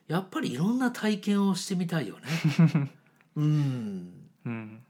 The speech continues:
Speaker 1: さっきも言ったけど、やっぱいろんな、例えば本読んだり、映画見たり、音楽聴いたり、
Speaker 2: はい。
Speaker 1: 時にはちょっと外に出て、
Speaker 2: うん。
Speaker 1: あの、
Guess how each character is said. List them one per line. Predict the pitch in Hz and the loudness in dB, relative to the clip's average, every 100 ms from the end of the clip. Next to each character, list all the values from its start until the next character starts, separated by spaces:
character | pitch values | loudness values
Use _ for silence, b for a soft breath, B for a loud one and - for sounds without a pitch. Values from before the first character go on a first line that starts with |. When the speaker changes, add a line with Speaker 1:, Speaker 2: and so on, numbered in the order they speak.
| _ | _
Speaker 1:
さ | - | -4
っ | 170 | -4
き | 131 | -2
も | 110 | -6
言 | |
っ | 107 | -4
た | 117 | -6
け | |
ど、 | 107 | -6
や | |
っ | 98 | -6
ぱ | 104 | -8
い | |
ろ | 120 147 | -6 -2
ん | |
な、 | 165 160 160 B B B | 0 0 -4 B B B
例 | 139 | -8
え | 123 | -6
ば | 104 | -6
本 | 120 117 | -6 -6
読 | 107 | -6
ん | 113 | -6
だ | 101 | -6
り、 | 95 95 95 | -4 -4 -6
映 | 107 | -6
画 | 107 | -6
見 | 107 113 | -6 -6
た | 98 | -6
り、 | |
音 | 101 117 | -6 -6
楽 | 104 90 | -8 -8
聴 | 101 | -12
い | |
た | 98 98 | -10 -10
り、 | 90 87 | -10 -12
Speaker 2:
は | 123 | -12
い。 | 117 B B B B | -12 B B B B
Speaker 1:
時 | - - | -6 0
に | 170 | 2
は | 123 | 2
ち | 101 | -2
ょ | |
っ | 107 | -8
と | 95 | -10
外 | - 123 101 | -8 -6 -6
に | 90 | -6
出 | 95 | -8
て、 | 92 90 87 87 | -8 -10 -10 -12
Speaker 2:
う | |
ん。 | 120 123 - | -12 -12 -18
Speaker 1:
あ | |
の、 | - 98 147 160 - | -18 -16 -16 -18 -20